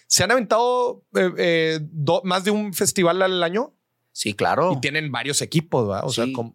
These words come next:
Speaker 2: No, somos un equipo. La
Speaker 1: Bueno,
Speaker 2: verdad es que
Speaker 1: todos de la
Speaker 2: somos, somos una oficina muy pequeña. No somos más de quince
Speaker 1: Ya.
Speaker 2: personas las que armamos todo este rollo.
Speaker 1: Oye, y dentro de este análisis y esta estructura de lineups,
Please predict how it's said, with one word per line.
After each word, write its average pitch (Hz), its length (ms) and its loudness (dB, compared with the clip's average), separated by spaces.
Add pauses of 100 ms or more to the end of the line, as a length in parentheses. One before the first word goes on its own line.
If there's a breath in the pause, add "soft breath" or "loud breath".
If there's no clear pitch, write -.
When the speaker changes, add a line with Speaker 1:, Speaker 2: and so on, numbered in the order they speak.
Speaker 2:
No, 233 300 4
somos 214 320 -4
un 220 80 0
equipo. 185 400 0
La 143 120 2
Speaker 1:
Bueno, 143 120 0
Speaker 2:
verdad 165 100 2
es - 60 -4
que - 80 -2
Speaker 1:
todos 190 380 2
de 208 80 2
la 185 240 2
Speaker 2:
somos, - 180 -8
somos 202 260 0
una 233 140 2
oficina 202 400 2
muy 202 160 0
pequeña. 160 480 -2
No 143 160 0
somos 185 260 0
más 180 200 0
de 180 120 -2
quince 170 280 -2
Speaker 1:
Ya. 165 60 -4
Speaker 2:
personas 156 560 0
las 139 200 -2
que 127 80 -2
armamos 127 480 -2
todo 127 160 -2
este 123 240 -6
rollo. 95 240 -2
Speaker 1:
Oye, 214 160 2
y 214 120 0
dentro 262 340 0
de 285 80 2
este - 180 0
análisis 123 580 0
y 127 60 2
esta 139 220 -2
estructura 143 500 0
de 143 60 -2
lineups, 92 480 -6